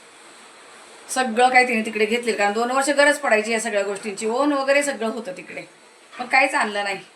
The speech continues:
आपल्याकडे आहे छोटा ओव्हन, मी काढत नाही, जागा नाही होत इथं किचनवर ठेवायला, मला, अ, प्रॉब्लेम येतोय.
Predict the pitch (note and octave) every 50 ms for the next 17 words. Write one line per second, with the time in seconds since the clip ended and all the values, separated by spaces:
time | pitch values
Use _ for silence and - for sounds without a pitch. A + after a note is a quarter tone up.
0 | - - F#3+ A#3 - B3 A#3+ B3+ A#3+ A3 A#3+ A#3+ - A3+ A3+ A3 F#3+ F#3+ G3 G#3
1 | A3+ A3+ A3 A#3 G#3 G3 G3+ G3+ G#3+ G3+ F#3 F3 F#3 F#3+ - A3+ A3 G#3+ A3 A3+
2 | A#3 A3 G#3+ G3+ F#3+ F#3+ F#3 F3+ - G#3 G#3 G3+ F#3+ - F#3+ F#3 F#3 F#3 G3 F#3
3 | F#3 F3 E3+ E3+ E3+ F3 F#3 A3 G#3+ - - - - - - - - - - _
4 | - - F#3 F3+ - A3 G3 F#3 F3 F3+ F3+ F3+ F3 - - - -